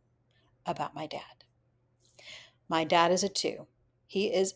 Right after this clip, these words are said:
a two of all twos. In fact, he's a two wing three. And to me, this means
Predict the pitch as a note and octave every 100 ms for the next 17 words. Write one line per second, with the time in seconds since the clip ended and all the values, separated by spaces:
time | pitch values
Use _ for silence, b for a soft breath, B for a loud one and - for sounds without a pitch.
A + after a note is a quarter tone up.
0 | - F#3 F#3+ - - A#3+ B3+ G#3 G#3+ G#3
1 | G#3+ - A3+ A#3 A#3+ A#3+ - B B G3
2 | G#3 A#3+ A#3 A#3+ - B3+ G3 - B3+ A#3+
3 | A3 A3 G#3+ A3 G3+ E3 C#3 F#3 - F#3+
4 | F#3+ C#4 D4 G3+ F#3 F#3 F#3 F#3+ F3+ F3
5 | F3 F3 -